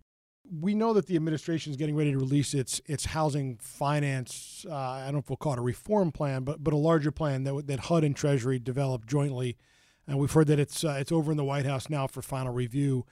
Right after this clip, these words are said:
How will, how will F H A interact with that re-, F H F A, <laughs> uh, interact with that report, uh, given that you're an independent agency? You, what, what's, what's the long-term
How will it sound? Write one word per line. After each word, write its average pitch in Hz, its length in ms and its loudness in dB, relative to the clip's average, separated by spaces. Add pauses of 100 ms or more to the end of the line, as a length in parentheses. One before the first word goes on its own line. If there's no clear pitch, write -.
(380)
How 240 240 4
will, 220 320 8
how 220 160 2
will 220 140 6
F 185 160 6
H 170 180 6
A 170 120 8
interact 151 520 6
with 151 160 2
that 147 200 4
re-, 151 140 2 (340)
F 190 200 4
H 170 200 6
F 156 220 4
A, 117 240 -2 (280)
<laughs> - 260 -20
uh, 165 180 4
interact 165 580 10
with 147 200 4
that 151 240 6
report, 151 720 0
uh, 160 200 -6
given 156 220 2
that 156 60 4
you're 180 240 6
an 190 60 8
independent 160 640 6
agency? 151 840 2 (380)
You, 202 160 -6
what, 196 240 2
what's, 220 420 2
what's 202 300 0
the 262 100 2
long-term 165 920 4